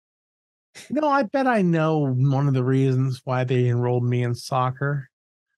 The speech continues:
was because every year at Christmas for the first,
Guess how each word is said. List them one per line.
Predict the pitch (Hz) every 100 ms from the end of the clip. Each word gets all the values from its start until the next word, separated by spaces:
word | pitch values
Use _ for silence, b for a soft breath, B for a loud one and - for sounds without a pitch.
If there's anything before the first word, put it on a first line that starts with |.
| _
was | 151 147
because | 135 143 165 147
every | 147 151 170
year | 185 170 156
at | 135
Christmas | - 165 160 - 135 127
for | - 135
the | 123
first, | - 147 135 -